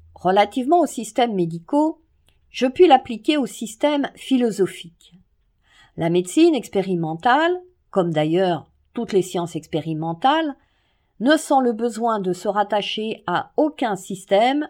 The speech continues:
philosophique. Le rôle du physiologiste, comme celui de tout savant, est de chercher la vérité pour elle-même, sans vouloir la faire servir de contrôle à tel ou tel système de philosophie.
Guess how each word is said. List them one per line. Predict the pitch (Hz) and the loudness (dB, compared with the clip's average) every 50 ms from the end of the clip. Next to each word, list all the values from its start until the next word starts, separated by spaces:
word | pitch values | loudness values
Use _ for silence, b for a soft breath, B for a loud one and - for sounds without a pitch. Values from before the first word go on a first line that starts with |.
| _ - | _ -16
philosophique. | - - - 285 269 269 247 190 202 190 180 - - - - _ _ _ _ _ _ _ _ _ _ _ _ _ B B B B B B B B B _ | -8 -2 2 2 4 4 2 2 0 -2 -2 -4 -10 -18 -20 _ _ _ _ _ _ _ _ _ _ _ _ _ B B B B B B B B B _
Le | - 165 180 | -2 0 0
rôle | 170 170 226 285 302 254 214 180 170 - _ _ _ | 2 2 4 4 4 2 2 -2 -6 -12 _ _ _
du | - 165 | -12 -12
physiologiste, | - - 196 180 170 180 175 170 165 165 170 - 302 339 381 381 370 - - - | -8 -8 -8 -6 -2 -2 0 0 0 0 2 6 6 8 6 6 2 -4 -8 -2
comme | - 214 190 190 185 | 0 0 0 0 -2
celui | 180 - - - 220 220 202 202 202 220 196 | -6 -8 -6 -6 -4 -4 -4 -4 -6 -8 -8
de | 175 175 165 | -8 -8 -8
tout | 165 - 175 | -8 -10 -12
savant, | - - 233 226 233 254 302 339 359 349 B B B B - | -6 -2 -2 0 0 0 0 0 -2 -2 B B B B -4
est | - 196 | -2 -2
de | 190 240 | -2 -4
chercher | 233 - - 254 - - - 247 226 | -4 -2 -2 -2 -2 -2 -2 0 2
la | 220 196 | 2 2
vérité | 190 202 190 185 190 190 190 - 349 | 2 0 -2 -2 -4 -4 -2 0 0
pour | 349 - 233 196 220 | 0 0 -2 0 0
elle-même, | 226 262 269 226 208 196 180 175 190 185 B B B | 2 2 0 0 0 0 0 -2 -4 -6 B B B
sans | - - - - 294 311 320 | -16 -6 0 2 4 4 4
vouloir | 277 277 320 302 302 294 277 262 240 | 4 4 4 4 4 4 4 4 2
la | 220 208 | 2 -2
faire | 208 - 208 196 190 | -2 -2 -4 -4 -4
servir | - - - 269 262 262 220 240 240 214 190 | -4 -2 0 0 0 0 -2 -2 -4 -2 -2
de | 190 190 | -4 -4
contrôle | 196 - 285 285 294 - - - 196 190 190 214 285 302 B B B B - | -4 -4 -6 -6 -6 -8 -4 0 2 4 4 4 2 0 B B B B -4
à | 170 185 190 | -4 -4 -2
tel | 185 - 269 294 285 | 0 0 2 2 2
ou | 277 | 2
tel | 277 - 240 220 208 196 180 170 | 0 0 0 0 2 0 -2 -4
système | - - - 320 294 - - - 185 180 202 254 269 - _ _ - | -6 -6 -4 -4 -4 -2 -2 0 0 2 0 -2 -4 -8 _ _ -4
de | 202 240 | -4 -4
philosophie. | 240 - 330 302 302 294 269 254 226 - - - 165 - | 0 2 2 4 4 2 2 -2 -4 -6 -10 -14 -16 -18